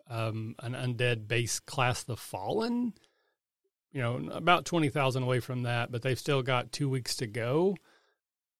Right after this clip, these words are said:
They might get there. I think they'll hit the fifty-one pretty easy. The sixty-five,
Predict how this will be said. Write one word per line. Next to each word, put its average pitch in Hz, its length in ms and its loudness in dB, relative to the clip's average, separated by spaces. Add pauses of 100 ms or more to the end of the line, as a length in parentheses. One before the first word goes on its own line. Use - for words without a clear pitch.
(560)
They 175 140 4
might 139 240 2
get 127 100 -4
there. 123 120 2
I 127 40 10
think 180 200 6
they'll 151 100 8
hit 135 100 6
the 127 60 -2
fifty-one 117 420 0
pretty 117 220 -2
easy. 110 220 -2
The 113 120 -4
sixty-five, 117 640 -4